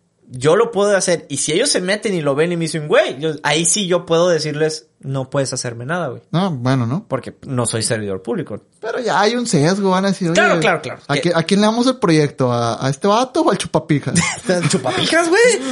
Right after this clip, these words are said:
Speaker 2: <laughs>
Speaker 1: Este, <laughs> hace puras mamadas, este.
Speaker 2: Sí.
Speaker 1: Está bien mamador. Em, la, aquí, aquí el rollo de, de ella es, uno, el descaro,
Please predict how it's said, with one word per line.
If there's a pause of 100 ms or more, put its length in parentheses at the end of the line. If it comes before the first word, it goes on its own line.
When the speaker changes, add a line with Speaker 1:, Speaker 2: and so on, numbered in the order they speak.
(120)
Speaker 2:
<laughs>
Speaker 1:
Este, (640)
<laughs>
hace
puras
mamadas,
este.
Speaker 2:
Sí. (640)
Speaker 1:
Está
bien
mamador. (260)
Em, (640)
la, (500)
aquí,
aquí
el
rollo
de,
de
ella (320)
es, (480)
uno,
el
descaro,